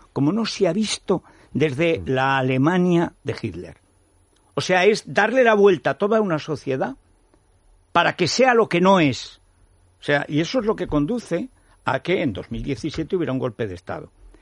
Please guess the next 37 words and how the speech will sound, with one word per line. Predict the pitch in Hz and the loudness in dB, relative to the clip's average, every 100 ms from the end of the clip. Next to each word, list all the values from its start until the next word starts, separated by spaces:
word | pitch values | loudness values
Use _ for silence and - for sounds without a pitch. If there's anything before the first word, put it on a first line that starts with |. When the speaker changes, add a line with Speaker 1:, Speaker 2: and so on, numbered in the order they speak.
| _ | _
Speaker 1:
Una | 151 214 | 0 0
estrategia | - 190 190 208 165 123 | 0 -2 -2 -2 -2 -4
fríamente | - 202 247 214 165 135 139 | -4 -4 -2 0 0 -2 0
calculada | 214 202 156 165 170 - - - | 0 0 0 2 2 -2 -6 -6
que | 165 | -4
llevaba | 156 190 220 | -2 -2 -2
inevitablemente | 202 165 143 170 185 180 175 185 | -2 -2 -4 -2 -2 -2 -4 -2
a | 170 | 0
la | 131 | 0
ruptura. | 101 98 - 104 - _ _ _ - | -2 -10 -10 -12 -12 _ _ _ -6
Ya | 135 226 | 2 2
no | 240 233 | 4 2
es | 214 | 0
la | 190 | 0
estrategia | 135 - 143 - 180 - 160 151 _ - | -2 -4 -6 -4 -6 -2 -6 -6 _ -4
de | 139 - | -4 -2
combatir | 151 131 120 - 151 151 | -2 -2 -6 -2 0 0
a | 131 | -2
España | - - 151 151 139 | -4 -2 0 2 -2
y | |
tal | 110 151 147 | 0 -2 -2
de | 127 | -4
Puyol | 123 131 143 | -4 -2 -2
en | |
el | 127 | -2
ochenta. | 113 127 110 - - - | -6 -6 -8 -12 -14 0
Ya | 165 | 2
es | 202 | 2
dar | 185 202 | 2 2
el | 160 120 | 2 0
paso | - 190 147 160 | 2 2 2 -2
definitivo | 139 - 143 123 170 156 | -2 -2 -6 -4 -4 -2
para | 139 131 | -2 0
la | 131 | -2
ruptura | 123 127 - 226 - - - | -4 -8 -4 -4 -4 -14 -2
de | 151 | 0
España | 143 - 196 139 | 0 2 0 0